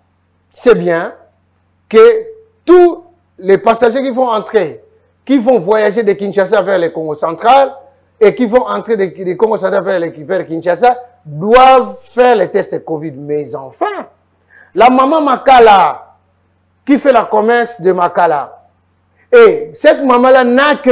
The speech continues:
à peine cinquante dollars de ressources. Dites-moi, les tests covid coûtent quarante-cinq dollars, trente-cinq dollars.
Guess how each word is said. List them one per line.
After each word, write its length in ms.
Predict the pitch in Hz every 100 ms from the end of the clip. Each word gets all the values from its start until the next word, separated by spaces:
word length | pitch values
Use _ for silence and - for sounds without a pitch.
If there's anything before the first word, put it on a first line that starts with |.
| 214
à 120 | 208
peine 400 | - 247 247 247 - _ _ _ _ _
cinquante 600 | _ - 220 220 254 214
dollars 680 | 190 185 175 175 185 - _ _ _ 160
de 200 | 180 185
ressources. 640 | 180 - 214 156 - _ _ _ _
Dites-moi, 880 | 151 311 349 220 208 185 135 - _ _ _ _ _ _ _ _ -
les 180 | 208 -
tests 380 | 320 - 277
covid 440 | - 254 226 277 -
coûtent 340 | 302 302 - _ _ _
quarante-cinq 560 | 254 269 294 262 285 254
dollars, 220 | 240 240
trente-cinq 480 | 233 247 - 226 180
dollars. 560 | 175 165 135 123 _